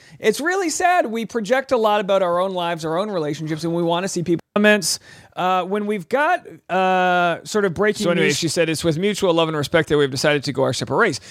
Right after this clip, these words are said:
Then they unfollowed each other and didn't talk after that. They were done.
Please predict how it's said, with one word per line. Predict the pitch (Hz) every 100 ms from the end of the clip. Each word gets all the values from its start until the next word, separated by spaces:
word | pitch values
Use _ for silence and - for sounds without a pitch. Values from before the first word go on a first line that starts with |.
| 196
Then | 175 233
they | 233
unfollowed | 208 165 214 294 302
each | 220 -
other | 185 185 208
and | 226 220
didn't | 254 285 214
talk | 240 285 -
after | 196 175 170
that. | 160 104 147
They | 226
were | 240
done. | 147 131 175 220 165 90